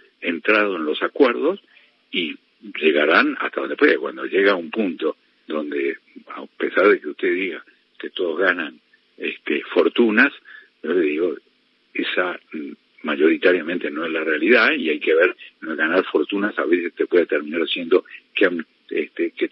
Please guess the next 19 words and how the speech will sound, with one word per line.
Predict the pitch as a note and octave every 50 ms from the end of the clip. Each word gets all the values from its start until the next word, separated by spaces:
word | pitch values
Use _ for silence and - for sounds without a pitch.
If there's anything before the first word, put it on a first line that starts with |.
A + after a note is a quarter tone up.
| - -
usted | - - - - G2 - -
en | - E2+ E2 D#2+
su | - - E2+
balance | D#2+ D#2 E2 F#2+ G2+ - G2+
esté | E2+ - F#2 F2
reflejando | E2+ E2 - - - C2+ - - - F2+ F2 E2+
la | E2 D#2 C#2+
venta | D2+ E2 - - F2+
de | D#2 D2 C#2+
activos, | - - - - A2+ G2+ G#2 A2 - - _ - - _
porque | D#2+ C2+ -
la | - -
tiene | - - - -
que | - -
reflejar, | - - - - G#2+ A2+ - - C3+ A#2+ C#3 _ - - - - _ _ _ _
este, | - F2+ D2+ - _ - E2 D#2
pero, | - - D2+ C#2+ D2+ D2 D2 C#2+
este, | D2 D2 C#2 - - _ D2 D2 D2+ D2 C#2+ C#2+ C#2 D2 - - -
esto, | - _ - G#2 F2 D#2+ D2 -